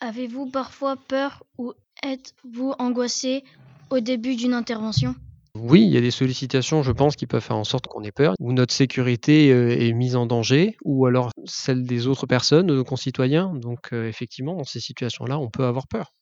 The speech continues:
Speaker 2: de savoir la raisonner, mais c'est pas forcément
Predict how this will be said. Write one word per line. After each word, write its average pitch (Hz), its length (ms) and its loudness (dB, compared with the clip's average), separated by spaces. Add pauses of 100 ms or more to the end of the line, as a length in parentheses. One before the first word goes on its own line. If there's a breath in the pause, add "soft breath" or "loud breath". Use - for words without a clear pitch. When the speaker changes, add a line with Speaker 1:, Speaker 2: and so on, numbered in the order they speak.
(140)
Speaker 2:
de 110 140 -4
savoir 110 320 2
la 107 120 4
raisonner, 117 440 4
mais 131 400 2
c'est - 480 -8
pas 147 240 2
forcément 147 960 4